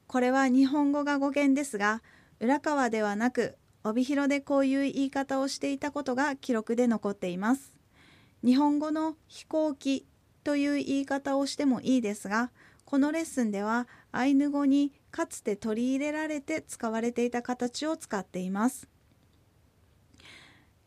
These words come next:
敬語の表現について、年上のおじさんに対してなので、敬称の言い方を使っています。 対等もしくは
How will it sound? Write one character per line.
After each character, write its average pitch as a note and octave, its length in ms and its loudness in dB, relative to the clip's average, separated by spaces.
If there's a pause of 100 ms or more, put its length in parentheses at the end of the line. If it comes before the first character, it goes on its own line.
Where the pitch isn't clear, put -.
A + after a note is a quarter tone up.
(140)
敬 E4 220 2
語 E4 120 -2
の E4 180 0
表 E4 300 -2
現 D#4+ 80 0
に B3 100 4
つ A3 160 -4
い G#3 80 -4
て、 G#3+ 280 -4 (720)
年 C4 280 -2
上 D#4 160 0
の D#4 220 -2
お C#4 80 0
じ C#4 100 -2
さ D4+ 160 -2
ん D4 80 2
に D4+ 120 -2
対 E4 240 -2
し - 80 -8
て A#3+ 100 0
な G3 140 -4
の F#3+ 160 -6
で、 A#3+ 220 0 (360)
敬 B3+ 260 2
称 C4 240 2
の B3+ 180 4
言 B3+ 160 0
い B3 40 -4
方 B3+ 300 0
を D#4+ 100 0
使 - 200 -6
っ A#3 60 0
て A#3 160 -6
い G#3+ 100 0
ま G#3 200 0
す。 - 240 -18 (1500)
対 D4 260 2
等 D#4 240 2
も D#4+ 140 0
し - 100 -2
く G3+ 140 -4
は A3 240 2